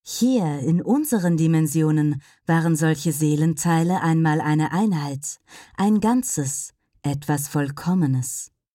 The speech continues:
Dann hat sich die Einheit gespalten und es sind daraus zwei Seelenteile entstanden. Tief in eurem Inneren verspürt ihr euer ganzes Erdenleben lang eine tiefe Sehnsucht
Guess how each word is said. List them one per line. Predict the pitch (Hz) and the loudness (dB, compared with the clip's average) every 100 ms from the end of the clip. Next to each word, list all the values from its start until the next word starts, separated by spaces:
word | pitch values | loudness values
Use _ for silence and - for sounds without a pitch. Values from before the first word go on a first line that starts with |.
| _ _ _ _ _ - | _ _ _ _ _ -2
Dann | 208 247 202 | 2 4 2
hat | 175 | 0
sich | 185 165 | -2 -2
die | 185 170 | -2 0
Einheit | 165 170 175 175 - | 2 2 2 0 -2
gespalten | 170 - 196 196 190 - 143 139 151 - - | -4 -2 -2 -2 -2 -4 -4 -4 -8 -18 -8
und | 208 226 | 0 2
es | 220 - | 2 0
sind | 269 269 | -2 0
daraus | 208 175 170 - - | 0 2 0 -2 -6
zwei | 160 190 254 254 | 0 0 0 0
Seelenteile | 180 165 165 156 165 160 160 | 0 2 0 0 0 0 0
entstanden. | 156 151 - 180 190 135 135 131 _ _ _ _ _ _ | 0 -2 -2 0 0 0 -4 -6 _ _ _ _ _ _
Tief | - 262 269 | -2 -2 0
in | 220 214 | 0 2
eurem | 202 208 202 | 2 2 2
Inneren | 202 277 302 190 160 156 | 2 0 2 2 0 0
verspürt | 147 160 - - 170 156 - | 0 -2 -2 0 0 0 -2
ihr | 180 160 156 | 0 0 2
euer | 175 170 165 | 0 2 0
ganzes | 147 160 160 - 160 | 2 2 0 -2 -4
Erdenleben | - 170 208 180 165 165 160 | -2 0 0 0 0 0 2
lang | 160 170 208 160 139 143 | 2 2 2 -2 -4 -4
eine | 170 165 165 | 0 0 0
tiefe | 143 - 220 247 - | -4 -2 0 0 -2
Sehnsucht | 233 247 196 147 151 143 - | 0 2 2 0 -2 -4 -12